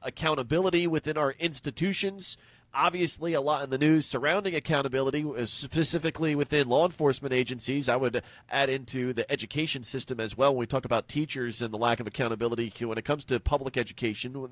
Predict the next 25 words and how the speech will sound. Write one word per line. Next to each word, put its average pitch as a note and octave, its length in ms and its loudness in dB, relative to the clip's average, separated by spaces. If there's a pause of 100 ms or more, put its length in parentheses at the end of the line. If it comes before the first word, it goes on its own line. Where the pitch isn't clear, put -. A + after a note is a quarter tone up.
Maybe C3+ 220 2
a B2 40 4
conversation B2+ 680 0
for B2+ 120 -6
another A#2+ 200 -4
time. C#3 420 2 (420)
But - 140 -6
talk F#3+ 220 2
about, E3+ 340 2
uh, E3 60 4
your D#3+ 320 4
piece, G3 460 0
uh, E3+ 200 0
in F3+ 160 2
the F#3 60 -4
Miami F3 320 2
Herald E3+ 360 4 (320)
and D#3 280 0
give G3+ 160 2
us G3 100 0
some F#3 140 -6
practical F#3+ 500 0
solutions E3+ 640 -2
to C#3 100 -6
stopping C#3+ 640 0